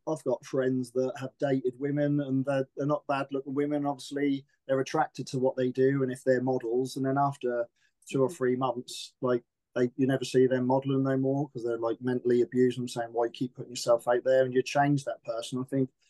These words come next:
Speaker 1: if that's what attracted you to them, that's what you like about them, why would you change that? 'Cause
Speaker 2: Mm-hmm.
Speaker 1: that ain't gonna be the person you want to be with.
Speaker 2: Mm-hmm.
Speaker 1: They ain't
Speaker 2: Mm-hmm.
Speaker 1: gonna be happy because they can't do the things they like to do, and then they feel like they just wanna keep you happy. So once they, once they listen once,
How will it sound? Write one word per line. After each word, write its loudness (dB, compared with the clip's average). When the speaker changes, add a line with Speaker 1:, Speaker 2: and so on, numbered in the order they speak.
Speaker 1:
if -6
that's 0
what 0
attracted -2
you 8
to -8
them, 0
that's -2
what 0
you -6
like 2
about -10
them, 0
why 2
would -2
you -2
change 0
that? -4
'Cause -2
Speaker 2:
Mm-hmm. -8
Speaker 1:
that 6
ain't 2
gonna 0
be 4
the 0
person 2
you -2
want -8
to -4
be 4
with. -12
Speaker 2:
Mm-hmm. -10
Speaker 1:
They 2
ain't 0
Speaker 2:
Mm-hmm. -
Speaker 1:
gonna 0
be -2
happy -4
because -4
they 0
can't 0
do 6
the 2
things 0
they 2
like -2
to -8
do, 2
and -4
then -2
they -2
feel 2
like 0
they -6
just -14
wanna -10
keep -4
you 0
happy. 0
So 6
once 0
they, 4
once 0
they 0
listen -2
once, -8